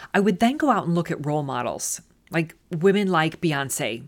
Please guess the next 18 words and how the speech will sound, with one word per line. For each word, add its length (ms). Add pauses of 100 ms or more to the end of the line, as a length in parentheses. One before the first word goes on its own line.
very 320
feminine, 520
but 160
very 200
powerful. 680 (560)
Lady 240
Gaga, 540 (920)
Kat 280
Von 260
D, 440 (1080)
J-Lo, 720 (1200)
Jackie 480
O, 480 (560)
Oprah, 600 (360)
you 80
know, 100
whoever, 680 (100)
whoever, 680